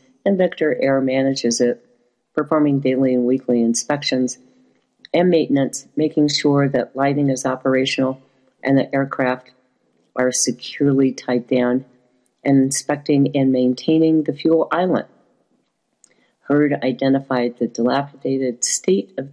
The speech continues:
the airport's main hangar and office building, with some offices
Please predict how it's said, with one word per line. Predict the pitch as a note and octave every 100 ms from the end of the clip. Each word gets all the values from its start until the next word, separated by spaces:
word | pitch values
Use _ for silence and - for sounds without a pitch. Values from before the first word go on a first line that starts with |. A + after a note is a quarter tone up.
| -
the | C3 -
airport's | B2+ B2+ - B2 A#2+ - - - _ _ _ _
main | C3+ D3 D#3 D#3+
hangar | - - C#3+ C3+ C3 -
and | A#2 A2+
office | D3 D#3 C#3 C3 -
building, | A#2+ B2 D3+ G3 _ _ _ _ _ _ _ _ _ D#3+
with | D#3
some | - - G3+ A3
offices | - F3 F3 D#3 - C#3